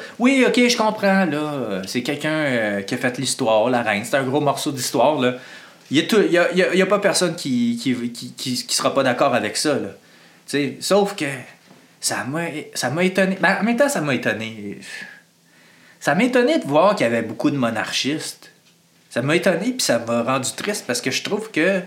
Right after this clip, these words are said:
je trouve que le, le droit divin de régner, <laughs> ça appartient au Moyen Âge. Je comprends pas qu'il y ait encore des gens en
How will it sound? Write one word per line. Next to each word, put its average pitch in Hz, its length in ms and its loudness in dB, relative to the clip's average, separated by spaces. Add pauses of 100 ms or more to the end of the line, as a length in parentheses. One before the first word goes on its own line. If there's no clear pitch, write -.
(1300)
je - 100 -8
trouve 262 320 2
que 151 100 0
le, 127 400 2
le 120 120 0
droit 151 260 2
divin 143 460 0
de 147 100 2
régner, 127 460 2 (760)
<laughs> - 680 -18
ça - 220 2
appartient - 440 2
au 254 100 6
Moyen 160 380 4
Âge. 147 640 0
Je 135 160 -2
comprends 190 420 2
pas 254 540 2 (880)
qu'il 151 120 2
y 170 60 4
ait 165 60 4
encore 190 420 2
des 135 200 0
gens 175 220 0
en 135 160 -4